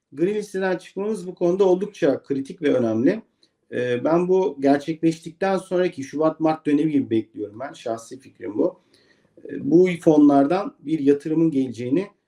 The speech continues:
ben düşünüyorum. Yani burada sıra bekleyen, özellikle bu konunun netleşmesini bekleyen,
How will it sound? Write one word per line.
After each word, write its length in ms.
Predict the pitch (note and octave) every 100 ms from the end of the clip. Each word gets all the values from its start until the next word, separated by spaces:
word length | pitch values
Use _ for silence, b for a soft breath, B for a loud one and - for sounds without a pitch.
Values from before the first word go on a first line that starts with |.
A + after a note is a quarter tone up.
| _ -
ben 220 | D3+ F3+
düşünüyorum. 560 | D#3 - D#3+ C#3+ F#2 F2+ -
Yani 240 | G#2 G2+
burada 240 | A2 A2+ G#2+
sıra 320 | - C3+ C#3+
bekleyen, 520 | A#2+ - A#2+ C#3 D3
özellikle 680 | B2 A#2+ B2 A#2+ - C#3 C#3
bu 240 | D3+ D#3 - _ _
konunun 400 | - B2+ D3+ F3+
netleşmesini 680 | C#3+ C3+ B2 - A2 - A2+
bekleyen, 480 | A#2 A2+ C3+ E3+